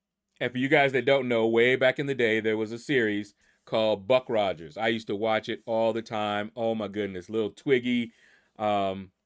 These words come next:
I forgot her name. Adala, Am-, Amidala, something like that.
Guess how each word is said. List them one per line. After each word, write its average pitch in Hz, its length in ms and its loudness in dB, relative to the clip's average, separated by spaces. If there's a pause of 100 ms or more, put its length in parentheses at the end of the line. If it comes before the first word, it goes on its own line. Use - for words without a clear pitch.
(760)
I - 40 -20
forgot 208 400 -2
her 214 80 -2
name. 151 520 -2 (480)
Adala, 151 640 0 (160)
Am-, 123 220 -14
Amidala, 139 720 -6 (100)
something 165 340 -4
like 104 200 -2
that. 90 260 -4